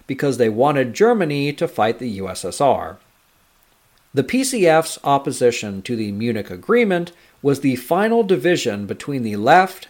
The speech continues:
and far left that killed the Popular Front coalition.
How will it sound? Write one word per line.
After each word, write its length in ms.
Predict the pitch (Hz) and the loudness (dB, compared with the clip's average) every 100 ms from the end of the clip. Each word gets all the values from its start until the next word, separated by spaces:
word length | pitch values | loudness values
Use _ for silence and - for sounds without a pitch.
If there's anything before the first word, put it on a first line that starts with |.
| _ | _
and 180 | 143 143 | -8 -6
far 320 | - 226 220 | 2 6 6
left 380 | 131 113 117 - - _ _ | 4 2 0 -6 -20 _ _
that 200 | 220 - | -2 -2
killed 500 | - 165 151 156 156 | 2 4 4 2 -2
the 100 | 147 151 | -4 -6
Popular 540 | - 120 123 127 127 | -2 0 2 2 2
Front 340 | 127 95 92 | 0 -6 -6
coalition. 760 | - 98 92 131 - 87 76 | -8 -6 0 0 0 -6 -10